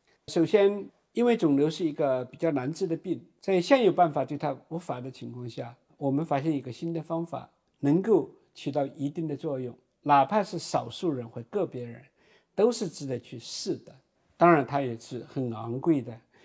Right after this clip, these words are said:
但昂贵的到一定时候，如果它有普遍性，它也就自然就下去了。任何技术都是这个样子的，所以科学研究去探索，要付出精力啦、危险啦、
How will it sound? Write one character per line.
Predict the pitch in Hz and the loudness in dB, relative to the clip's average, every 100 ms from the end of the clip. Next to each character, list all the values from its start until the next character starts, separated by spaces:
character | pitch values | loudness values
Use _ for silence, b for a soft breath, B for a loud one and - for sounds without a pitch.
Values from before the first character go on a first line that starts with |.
| b - | b 6
但 | 185 | 8
昂 | 147 175 | 8 4
贵 | 208 208 | 6 6
的 | 185 170 | 6 4
到 | 185 | 4
一 | 165 180 | 4 2
定 | 208 220 | 0 2
时 | 175 | 2
候， | |
如 | 156 | 0
果 | 156 | -2
它 | 156 | -2
有 | 165 143 151 | -2 -2 -2
普 | - 127 | -6 -6
遍 | 135 170 | 0 0
性， | 165 160 117 - _ | 0 -4 -8 -14 _
它 | 151 | -6
也 | 135 | -6
就 | 113 131 | -8 -10
自 | - | -6
然 | 131 | -6
就 | 113 117 | -6 -10
下 | - 123 | -10 -10
去 | - 117 | -12 -16
了。 | 110 143 | -14 -4
任 | 196 170 | -2 -2
何 | 135 - _ | -4 -8 _
技 | 160 | -10
术 | 127 117 | -8 -8
都 | 156 | -8
是 | 170 | -8
这 | 160 | -12
个 | 139 | -12
样 | 127 120 | -12 -12
子 | 113 113 | -16 -18
的， | - - b b | -20 -20 b b
所 | - | 0
以 | 175 | 2
科 | 175 247 | 4 4
学 | 233 165 | 4 2
研 | 131 151 170 | 0 0 0
究 | 165 | -4
去 | 131 143 | -6 -10
探 | - 175 127 | -6 -6 -6
索， | - - - | -12 -16 -16
要 | 156 160 147 | 2 4 4
付 | - 240 190 | -2 -6 -6
出 | - 139 123 - _ | -6 -12 -12 -14 _
精 | - 196 190 | -2 -2 2
力 | 151 | 2
啦、 | 143 127 123 b b | 4 2 -2 b b
危 | 139 143 | 0 0
险 | 170 151 123 | 2 0 -2
啦、 | 131 127 | -6 -8